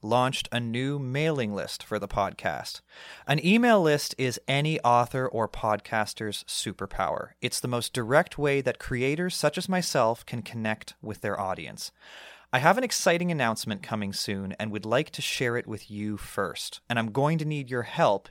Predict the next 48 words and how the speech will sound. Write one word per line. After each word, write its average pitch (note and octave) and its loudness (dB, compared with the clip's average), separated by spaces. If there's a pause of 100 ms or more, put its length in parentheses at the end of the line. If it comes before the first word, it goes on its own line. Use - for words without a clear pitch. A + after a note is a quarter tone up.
in A#2 -6
launching A#2+ -2
this F2+ -8
new F#2 -6
development. F2+ -6 (580)
So E3+ 4
if G3 2
you C4 -2
would B3+ -2
be F#3+ 0
so D#3 0
kind, G2 -6 (400)
go F3+ 6
to G3 -4
dark D#3 2
river D#3+ 0
dot A#2+ 2
C E3+ -2
A F#2+ -4 (240)
and B2+ -2
access D#3 2
the C3 -6
hidden A3 -4
episode A2+ -2
at A2+ -2
the A2+ -6
top C3 -2
of A2+ -6
the A2+ -4
homepage G#2 -6
to - -12
sign C3 0
up G2 -4
for G#2+ -2
the A2 -4
mailing G2+ -4
list. - -10 (400)
Not D#3+ 6
only F3+ 4
will C3+ 0
you C3 -2
be F#3 -2
the E3+ -2
first - -2
to - -10
know B2+ 2
about C3+ 4
updates, - -2